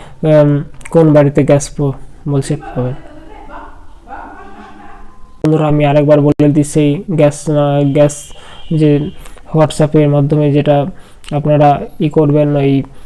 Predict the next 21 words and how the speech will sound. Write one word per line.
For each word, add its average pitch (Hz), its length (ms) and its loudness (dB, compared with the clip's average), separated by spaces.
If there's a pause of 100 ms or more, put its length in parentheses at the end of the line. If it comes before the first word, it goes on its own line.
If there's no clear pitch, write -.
(360)
WhatsApp-এর 156 680 2
মাধ্যমে 151 380 2
যে 143 120 4
গ্যাস 143 220 4
বুকিং 151 300 4
করবেন 147 260 4
সেই 147 200 -2
নাম্বারটা 143 380 0
আমি 147 140 2
আরেকবার 139 320 0
বলে 139 180 2
দিচ্ছি, 139 260 -2
আপনারা 139 260 -2
নোট 139 200 -2
করবেন, 131 320 0 (160)
ঠিক 156 100 0
আছে? 139 240 0 (920)
এই 147 100 -4
যে 143 80 -2
দেখতে 143 240 -2
পাচ্ছেন 147 300 -4